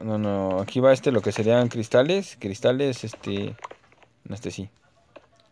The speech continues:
Sí, sí, sí, sí. Yo creo que así, Crocs. Y de aquí vamos a poner lo que sería una estructura así, más o menos.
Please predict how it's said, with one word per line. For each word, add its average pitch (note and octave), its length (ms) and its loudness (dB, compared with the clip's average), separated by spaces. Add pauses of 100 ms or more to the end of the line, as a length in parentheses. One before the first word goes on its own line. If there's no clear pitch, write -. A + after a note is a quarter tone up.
(1900)
Sí, - 440 -8
sí, B2+ 200 -6
sí, A#2+ 240 -8
sí. A2 280 -6
Yo B2 100 -2
creo C3+ 160 -4
que A#2 120 4
así, E3+ 340 0
Crocs. A3 440 4 (600)
Y F3+ 180 2
de F#3 80 8
aquí E3+ 220 6
vamos F3 300 6
a E3 260 8 (420)
poner B2 240 2
lo C#3 80 2
que C3 120 -2
sería A#2+ 180 -2
una C3 100 0
estructura B2+ 720 -2
así, A2 320 -6
más C3+ 180 -4
o C#3 60 -4
menos. E3+ 340 -2